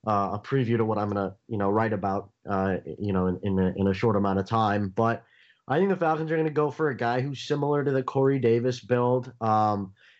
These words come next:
and not only the build, but just sort of the way he plays, like, the intermediate ability. Uh, Fehoko has incredible hands. Uh, he's a pretty solid route runner. Um, and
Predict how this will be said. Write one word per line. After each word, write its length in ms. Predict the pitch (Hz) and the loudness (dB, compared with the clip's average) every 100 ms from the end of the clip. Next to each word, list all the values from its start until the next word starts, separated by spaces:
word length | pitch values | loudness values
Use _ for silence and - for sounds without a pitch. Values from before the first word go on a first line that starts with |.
| - | -4
and 100 | 143 | 0
not 100 | 185 | 2
only 160 | 220 185 | 2 2
the 100 | 135 | 0
build, 420 | 117 120 127 107 | 0 2 2 0
but 100 | 113 | -6
just 160 | 147 - | -6 -2
sort 140 | 180 | 2
of 60 | 180 | 2
the 80 | |
way 200 | 123 110 | 2 -2
he 140 | 104 113 | -4 -8
plays, 520 | - 101 107 107 101 | -4 0 0 0 -2
like, 120 | 113 | -6
the 160 | 113 110 | -2 0
intermediate 540 | 123 117 110 107 113 | 2 0 0 0 2
ability. 680 | 107 101 107 107 107 107 95 - _ - | 2 2 4 4 2 2 0 -6 _ -10
Uh, 260 | - 113 110 | 0 2 2
Fehoko 500 | 110 113 135 123 113 | 0 0 0 0 0
has 300 | 104 98 - - | 0 -2 -8 -8
incredible 600 | 110 107 131 123 110 107 | -8 -4 -2 -2 -2 -2
hands. 560 | 104 110 107 107 107 101 | -2 0 0 -2 -4 -6
Uh, 200 | 104 104 | -2 0
he's 140 | 107 | 0
a 40 | 95 | -2
pretty 200 | 147 135 | -4 -4
solid 320 | - 127 123 | -2 0 2
route 240 | 123 117 | 0 0
runner. 460 | 113 117 113 113 110 _ _ _ _ 110 | 0 0 0 -2 -4 _ _ _ _ -2
Um, 480 | 113 110 110 110 110 | 0 2 2 0 -4
and 480 | 113 113 110 107 104 | -2 0 0 0 -4